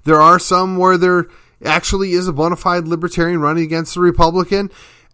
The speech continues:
and then that becomes a harder decision, right? Because I want somebody that's gonna protect liberty. I want somebody that's gonna stand for liberty,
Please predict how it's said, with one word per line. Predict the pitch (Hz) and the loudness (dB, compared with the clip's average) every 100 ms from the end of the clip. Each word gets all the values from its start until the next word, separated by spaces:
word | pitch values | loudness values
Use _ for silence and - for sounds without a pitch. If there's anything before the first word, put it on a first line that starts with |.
| - | -8
and | 147 151 143 | -6 -4 -4
then | 156 175 | -6 -4
that | 170 170 - | -6 -6 -8
becomes | 180 170 165 | -6 -4 -4
a | 160 | 0
harder | 156 165 160 | 2 2 0
decision, | 160 - 202 165 175 214 - - | -6 0 2 2 -2 -4 -12 -4
right? | 131 180 226 _ - _ _ _ _ _ _ - | -2 0 -4 _ -20 _ _ _ _ _ _ -8
Because | 160 190 190 175 - _ _ _ - | 0 2 4 2 -6 _ _ _ 2
I | 202 | 2
want | 247 202 208 | 4 4 2
somebody | - 175 175 | 0 0 2
that's | 165 156 | 0 -2
gonna | - 156 | -2 -2
protect | - - 156 131 | 0 0 -2 -2
liberty. | 156 113 110 | -4 -2 -6
I | 110 175 | -2 0
want | 190 180 | 0 -2
somebody | 190 175 156 | 0 0 -2
that's | 151 - | -4 -6
gonna | 160 139 | -8 -8
stand | - 160 160 165 139 | -6 -4 -2 -4 -4
for | 156 | -4
liberty, | 139 131 117 127 123 | -2 -2 -4 -6 -8